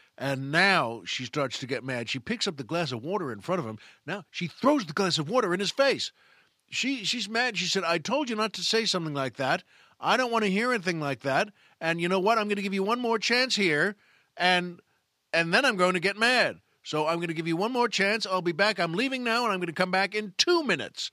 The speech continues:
And you tell me, think it over again,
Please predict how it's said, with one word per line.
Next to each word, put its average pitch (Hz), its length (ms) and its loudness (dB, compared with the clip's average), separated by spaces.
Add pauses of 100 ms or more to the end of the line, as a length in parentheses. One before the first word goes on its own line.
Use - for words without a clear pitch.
(280)
And 165 180 -2
you 180 60 -2
tell 269 320 4
me, 208 400 -2 (840)
think 240 180 2
it 285 80 2
over 254 260 4
again, 165 380 0